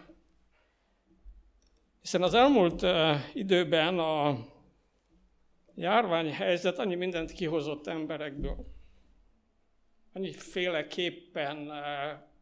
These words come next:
viszonyultak egymáshoz, Istenhez, magyarázták a hit vagy a nem hit kérdését, néha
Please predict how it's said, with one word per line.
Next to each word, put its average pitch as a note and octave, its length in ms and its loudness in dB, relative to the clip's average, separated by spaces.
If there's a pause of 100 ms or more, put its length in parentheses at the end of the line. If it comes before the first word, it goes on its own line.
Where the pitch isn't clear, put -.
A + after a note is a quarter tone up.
(160)
viszonyultak E3 880 -8
egymáshoz, D#3+ 920 -8
Istenhez, C#3+ 880 -8 (840)
magyarázták E3 640 -8
a F3+ 60 -6
hit F#3 300 -8
vagy E3 180 -8
a D#3 60 -8
nem F3 200 -6
hit F3 240 -8
kérdését, D#3+ 840 -6
néha D#3+ 540 -6